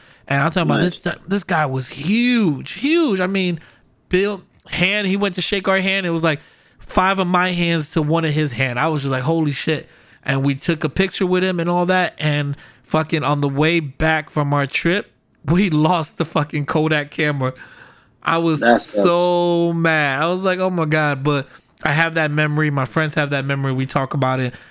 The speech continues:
Speaker 1: uh, from time to time. Like, "Yo, you remember when we met Shannon Sharpe? Like, he was such a cool dude. You know, he had a very beautiful wife. They were buying sneakers and all that." And he was telling us, you know, "Stay in school, study, don't do drugs," all that stuff that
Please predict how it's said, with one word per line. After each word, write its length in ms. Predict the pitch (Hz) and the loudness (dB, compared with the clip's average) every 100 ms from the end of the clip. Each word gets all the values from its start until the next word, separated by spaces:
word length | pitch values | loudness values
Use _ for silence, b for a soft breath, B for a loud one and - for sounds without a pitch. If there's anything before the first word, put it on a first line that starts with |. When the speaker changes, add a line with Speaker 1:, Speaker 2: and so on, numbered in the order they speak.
| b | b
Speaker 1:
uh, 220 | 123 123 | -2 -2
from 160 | 123 131 | -2 -4
time 240 | 127 135 | -2 -4
to 80 | 127 | -4
time. 260 | 127 135 131 | -4 -4 -2
Like, 120 | 131 | 0
"Yo, 80 | 156 | 0
you 80 | 165 | 0
remember 260 | 226 254 | -2 -2
when 80 | 262 | -2
we 60 | 240 | 0
met 240 | 233 220 | -2 -4
Shannon 260 | - 226 214 | -2 -2 -2
Sharpe? 280 | - 220 | -2 -2
Like, 160 | 202 165 | -2 -2
he 100 | 208 | 0
was 120 | 190 | -2
such 220 | - 190 | -2 -4
a 60 | 180 | -4
cool 280 | - 185 180 | -2 0 0
dude. 360 | 175 190 185 - b b b b | 0 0 0 -4 b b b b
You 120 | 151 | 0
know, 440 | 147 139 135 120 - - | 0 0 -2 -4 -10 -4
he 140 | 165 | 0
had 120 | 170 | 0
a 60 | 147 | 0
very 220 | 156 170 | 2 0
beautiful 460 | 151 160 160 151 147 | 0 -2 -2 -4 -2
wife. 440 | 175 185 185 180 | 0 2 0 -4
They 140 | 156 156 | -2 -2
were 80 | 143 | 0
buying 360 | 139 160 156 | 0 0 -2
sneakers 500 | 151 185 190 180 170 | -2 -2 -2 -2 -2
and 80 | 170 | -2
all 160 | 165 170 | 0 0
that." 320 | 170 165 139 | 0 -2 -2
And 180 | 135 131 b b b | -6 -6 b b b
he 120 | 147 | -2
was 120 | 143 | -2
telling 300 | - 156 151 | 0 0 0
us, 120 | 143 143 | 0 0
you 40 | |
know, 140 | 139 | -2
"Stay 260 | 131 - 147 | -4 -4 -4
in 100 | 139 | -4
school, 640 | - - 190 185 185 185 160 _ - | -4 0 2 2 0 -2 -8 _ -18
study, 560 | - - 180 170 170 | -8 -2 0 2 0
don't 300 | 160 143 147 | 0 -2 -2
do 100 | 160 | -2
drugs," 400 | 147 151 156 151 | 0 0 0 0
all 120 | 147 147 | -2 0
that 180 | 143 | -2
stuff 280 | - 147 139 | -2 -2 -2
that 200 | - 135 | -2 -4